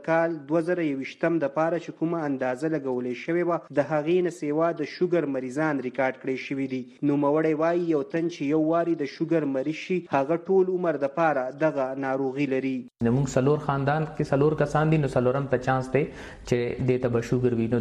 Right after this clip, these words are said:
Speaker 2: دې نه دا اندازه لګي چې دا یو ډېر غټ طوفان دی را روان دی. لکه څنګه مونږ کووډ کې ویل کنه، هم یو کس مو چې کتو نو هغې ته به دا و، خو هغه یو وقتي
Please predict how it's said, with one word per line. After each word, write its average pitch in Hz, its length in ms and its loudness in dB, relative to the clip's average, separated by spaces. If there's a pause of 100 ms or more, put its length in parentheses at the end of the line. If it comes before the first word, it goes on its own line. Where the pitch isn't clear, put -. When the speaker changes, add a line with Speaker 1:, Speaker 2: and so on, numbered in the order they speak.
Speaker 2:
دې 175 160 4
نه 170 140 4
دا 151 100 2
اندازه 131 320 2
لګي 120 300 2 (400)
چې 135 60 4 (140)
دا 156 80 4 (120)
یو 160 180 4
ډېر 170 160 4 (180)
غټ 196 380 0
طوفان 151 500 0
دی 120 120 4
را 117 160 2
روان 110 400 2
دی. - 60 -2 (380)
لکه 127 220 2
څنګه 143 240 4
مونږ 143 180 4
کووډ 165 280 2
کې 147 120 2
ویل 165 220 2
کنه، 202 240 4
هم 156 220 0
یو 147 100 0
کس - 420 -4
مو 139 140 2
چې 131 180 0
کتو 131 300 2
نو 131 80 4
هغې 127 240 0
ته 127 100 2
به 120 140 0
دا 127 100 2
و، 120 160 2 (320)
خو 151 80 2
هغه 165 220 2
یو 156 180 4
وقتي 180 260 2